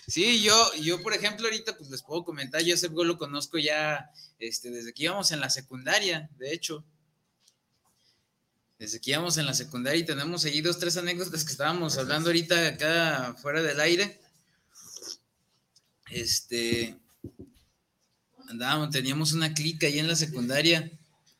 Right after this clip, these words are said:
Speaker 1: que ahí andábamos
Speaker 2: Qué recuerdos.
Speaker 1: pintando y todo ese pedo, y estábamos diciendo, ah, casi a finales ya del año de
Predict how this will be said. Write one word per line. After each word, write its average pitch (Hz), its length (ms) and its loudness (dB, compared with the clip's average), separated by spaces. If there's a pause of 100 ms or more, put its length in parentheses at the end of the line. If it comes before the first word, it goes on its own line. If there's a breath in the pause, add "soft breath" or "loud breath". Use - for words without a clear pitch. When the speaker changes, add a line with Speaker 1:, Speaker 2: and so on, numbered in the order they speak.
(260)
Speaker 1:
que 113 120 -12
ahí 110 220 -6
andábamos 131 300 0
Speaker 2:
Qué 95 60 4
recuerdos. 98 500 8
Speaker 1:
pintando 127 340 2
y - 40 -20
todo 123 120 -6
ese 131 180 -4
pedo, 160 460 2
y 147 140 0
estábamos 139 300 -4
diciendo, 165 380 -2 (600 loud breath)
ah, 123 520 -2
casi 139 240 0
a 156 40 2
finales 151 500 0
ya 160 140 4
del 170 180 2
año 170 280 2
de 139 260 -2